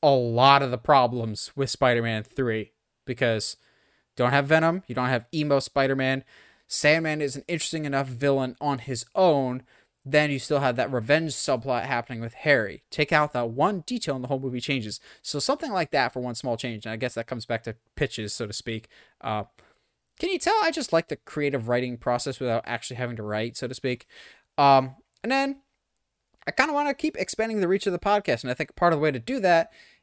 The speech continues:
is either have people on, but I would also like to be on other people's podcasts. So if you know of anybody that has a podcast or has a movie-related podcast that's looking for people to guest star on every once in a while, I kinda wanna help get the brand out there a little bit more.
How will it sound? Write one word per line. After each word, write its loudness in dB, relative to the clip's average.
is 2
either 2
have 0
people -4
on, 0
but 4
I 6
would 6
also 0
like 2
to -10
be -6
on -2
other 0
people's -6
podcasts. 0
So -6
if -8
you -4
know 2
of 4
anybody 0
that -2
has 0
a -10
podcast 0
or -2
has 0
a -6
movie-related 0
podcast -4
that's -2
looking -4
for 0
people -2
to 0
guest -2
star 0
on 0
every -6
once -6
in -6
a -2
while, -2
I 2
kinda 2
wanna 0
help 2
get -2
the -2
brand 0
out 4
there 4
a 4
little 2
bit -8
more. 0